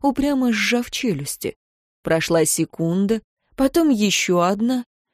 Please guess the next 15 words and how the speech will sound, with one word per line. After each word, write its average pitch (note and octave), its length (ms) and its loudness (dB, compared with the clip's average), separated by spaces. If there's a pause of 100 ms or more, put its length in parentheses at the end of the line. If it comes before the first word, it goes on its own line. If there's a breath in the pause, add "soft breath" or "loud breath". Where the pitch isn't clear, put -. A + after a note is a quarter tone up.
(100)
У F#3 100 2
меня F#3 340 2
на F3+ 160 0
шее G#3+ 440 2
выступил G#3+ 800 0
пот, A#3 360 0
как E3 240 0
будто E3 400 -2
я E3 180 4
поднимала F3+ 640 -2
тяжести. D3+ 720 -6 (580)
Потом G#3 640 0 (380)
мистер C#4 500 2
Лок A3 320 0
рассмеялся. F#3 1040 -4